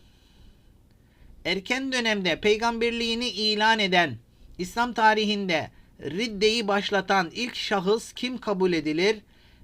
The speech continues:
Esved el-Ansi. Yemen'de erken dönemde peygamberliğini ilan etti. Esved'in öldüğünü, öldürüldüğü haberi Hazreti Peygamber sallallahu aleyhi ve sellem vefat ettikten sonra Medine'ye ulaştı.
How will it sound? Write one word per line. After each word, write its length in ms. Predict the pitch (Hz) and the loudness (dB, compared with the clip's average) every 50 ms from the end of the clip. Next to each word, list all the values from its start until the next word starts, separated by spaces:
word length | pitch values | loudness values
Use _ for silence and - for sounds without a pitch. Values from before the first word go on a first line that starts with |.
| - - | -10 -6
Esved 540 | - 170 180 - - - 202 214 233 220 - | -4 -4 -4 -4 -4 0 0 0 0 0 -2
el-Ansi. 960 | 165 175 180 196 226 196 - 156 165 175 180 - - - 208 180 156 123 113 - - _ _ _ _ - - _ - - - - - - - - - _ _ - - - - | -2 0 0 0 0 0 -2 -2 -2 -2 -2 -6 -4 0 2 2 2 0 -2 -8 -16 _ _ _ _ -20 -20 _ -20 -20 -20 -20 -20 -20 -20 -20 -20 _ _ -20 -20 -16 -4
Yemen'de 520 | 135 165 220 247 254 254 240 226 208 190 185 | 0 0 0 2 2 0 0 0 2 4 4
erken 640 | 214 208 165 180 185 185 185 - 240 240 240 226 | 4 4 2 0 -2 -2 -2 -4 -4 -2 0 2
dönemde 640 | 220 208 196 190 180 175 170 170 175 196 220 240 214 - | 2 2 4 2 0 -2 0 2 2 4 4 2 0 2
peygamberliğini 840 | 226 208 214 208 214 214 214 214 214 214 214 208 214 214 220 226 233 | 2 4 4 4 2 -2 -2 0 0 0 2 2 0 0 0 -2 -2
ilan 380 | 220 220 208 202 190 180 170 | -2 0 2 4 4 4 4
etti. 480 | 160 151 - - - 180 190 208 233 220 - - - - - - - _ - | 2 -2 -4 -2 0 2 2 2 0 -2 -6 -14 -20 -20 -20 -20 -18 _ -4
Esved'in 520 | 180 214 208 - 233 240 233 214 226 220 220 | -4 -2 -2 0 0 2 2 2 0 -2 0
öldüğünü, 720 | 214 208 208 190 202 208 208 202 190 190 190 190 208 202 - - | 0 0 0 0 2 2 2 2 2 2 0 -2 -2 -4 -6 -4
öldürüldüğü 760 | 170 185 196 185 202 208 202 214 202 185 208 208 214 220 214 | -2 -2 0 0 0 2 2 2 0 0 0 2 4 4 4
haberi 440 | 202 185 196 175 170 185 175 196 208 | 4 2 0 0 0 0 2 2 0
Hazreti 420 | 202 208 190 202 220 220 - 220 | 0 0 0 0 0 0 -2 -2
Peygamber 420 | - 226 220 214 220 214 214 220 214 | 0 0 2 2 0 -2 -2 -4 -4
sallallahu 260 | - 226 214 208 208 | -2 -2 -2 0 2
aleyhi 120 | 208 208 | 0 0
ve 100 | 196 220 | 0 -2
sellem 160 | 208 208 202 202 | -2 -2 0 0
vefat 380 | 208 202 - 226 220 220 190 | 0 2 2 2 2 2 2
ettikten 540 | 202 202 196 - 220 185 - - 233 254 262 | 0 0 0 -2 -10 -8 -6 -6 -6 -6 -6
sonra 340 | 233 - 247 233 220 214 202 | -4 -2 -2 0 0 0 0
Medine'ye 440 | 196 190 180 185 185 175 175 170 165 | 0 0 -2 -2 -2 -2 -2 -2 -2
ulaştı. 640 | 160 156 151 151 147 - - - 180 202 220 233 | -2 -2 -2 -2 -4 -4 -4 0 0 2 0 0